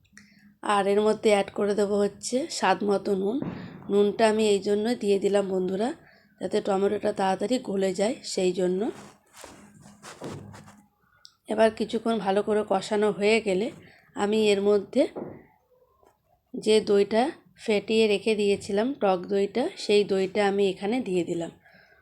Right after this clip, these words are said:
আর দইটা যখন দেবেন বন্ধুরা, একটু মনে রাখবেন গ্যাসের আঁচটা একটু কম করে নেবেন, না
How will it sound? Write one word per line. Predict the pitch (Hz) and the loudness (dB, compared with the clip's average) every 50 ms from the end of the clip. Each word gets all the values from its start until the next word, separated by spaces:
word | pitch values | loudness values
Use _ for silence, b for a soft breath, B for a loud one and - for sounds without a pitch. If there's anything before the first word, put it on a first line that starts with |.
| b b b b b - | b b b b b -6
আর | - - 185 | -4 -4 0
দইটা | - 202 202 202 208 220 | 2 4 4 4 4 4
যখন | 208 220 214 214 233 226 220 | 4 4 2 0 0 -2 0
দেবেন | 208 208 202 190 220 226 226 202 | 2 2 2 2 2 0 0 0
বন্ধুরা, | 190 196 196 190 202 208 226 | 0 0 0 0 0 0 0
একটু | 214 190 - - - 196 | 0 -2 -2 -2 -2 0
মনে | 196 190 190 190 196 196 | 0 2 2 2 2 2
রাখবেন | 196 196 190 190 190 233 254 294 311 - _ b b b b b b b b b b b b b - | 0 -2 -2 -2 -2 -2 -2 -2 -4 -10 _ b b b b b b b b b b b b b -4
গ্যাসের | - 202 202 196 180 - 233 220 208 | 0 2 2 2 2 2 2 2 2
আঁচটা | 190 196 190 - - 220 | 2 2 0 -2 -2 -2
একটু | 208 202 - - 220 208 | -2 -4 -4 -4 -6 -6
কম | - - 196 190 190 190 | -2 0 0 0 0 -2
করে | - 208 202 202 196 | -4 -2 0 0 2
নেবেন, | 196 196 190 240 262 254 | 2 2 2 2 0 2
না | 220 190 | 0 0